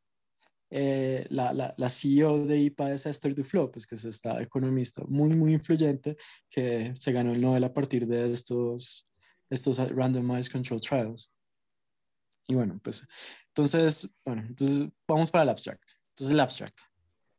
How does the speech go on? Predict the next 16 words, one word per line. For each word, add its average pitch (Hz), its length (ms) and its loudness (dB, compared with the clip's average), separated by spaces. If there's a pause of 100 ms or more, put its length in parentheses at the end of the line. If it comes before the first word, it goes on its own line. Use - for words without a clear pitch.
Entonces, 143 280 -4
estos 185 200 0
manes 185 480 4 (280)
lo 151 160 -2
que 165 120 0
hacen 139 260 2
es 151 140 -2
que 131 240 -4 (640)
quieren 170 280 4
testear 170 720 2
el 156 120 4
impacto 147 420 0
causal 156 360 2
de 151 80 2
la 147 120 4
religiosidad. 131 800 -2